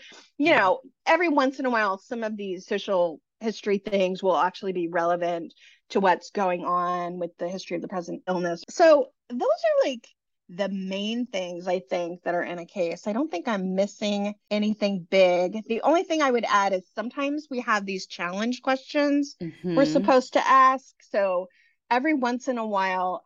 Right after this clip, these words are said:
Speaker 1: I think of them as doorknob questions because I think that's how it was explained to me the first time I heard it, that I was in a training the first time I did a case with a challenge question, and the trainer described it as a doorknob question,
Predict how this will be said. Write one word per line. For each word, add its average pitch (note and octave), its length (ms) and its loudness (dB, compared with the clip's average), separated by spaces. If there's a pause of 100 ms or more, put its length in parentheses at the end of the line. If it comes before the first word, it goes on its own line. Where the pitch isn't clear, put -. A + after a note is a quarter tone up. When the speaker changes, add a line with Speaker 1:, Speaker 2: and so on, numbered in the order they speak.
Speaker 1:
I C#4+ 80 6
think B4 240 4
of F4+ 80 -4
them B3+ 160 4
as F#3+ 160 2
doorknob G3 500 0
questions A3+ 520 -6
because G3 220 -6
I F3+ 100 4
think G3 200 -4
that's - 180 -2
how G3+ 120 2
it D3+ 80 0
was F#3+ 100 -4
explained F3+ 520 -4
to G#3+ 80 -6
me F#3+ 140 0
the F3+ 120 0
first F#3 260 -4
time G3+ 220 0
I G3+ 80 2
heard G#3 300 2
it, A3 240 4 (480)
that F#3+ 340 4
I G#3+ 120 0
was G#3+ 160 -2
in F#3+ 100 -4
a F#3+ 80 -2
training G#3 960 0 (400)
the G3+ 80 -2
first A3+ 400 0
time G#3 460 0
I G3+ 80 -2
did G#3 240 -4
a G#3+ 40 -2
case F#3+ 340 -4
with G3+ 140 -4
a F#3 80 -2
challenge G3 540 0
question, F3+ 680 -4 (500)
and G#3+ 120 2
the G3+ 60 2
trainer B3 440 4
described G#3+ 760 2
it G3 160 -2
as F#3 140 -2
a F#3 60 -6
doorknob F#3+ 600 0
question, B3+ 760 0